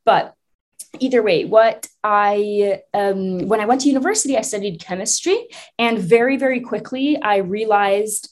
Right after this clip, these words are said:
that it, it wasn't something that I wanted to do. And when I asked myself why I did it,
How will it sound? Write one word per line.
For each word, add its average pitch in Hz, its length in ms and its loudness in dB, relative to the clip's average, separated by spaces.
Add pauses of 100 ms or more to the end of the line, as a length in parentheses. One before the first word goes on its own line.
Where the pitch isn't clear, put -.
that 185 500 -2 (360)
it, 196 420 2
it 196 140 0
wasn't 185 560 0
something 190 340 -2
that 185 80 2
I 170 60 2
wanted 175 300 -2
to 185 100 -6
do. 185 420 0
And 202 140 -2
when 190 80 0
I 180 160 -4
asked 190 240 -2
myself 185 340 -2
why 175 220 2
I 170 80 2
did 170 240 2
it, 277 240 0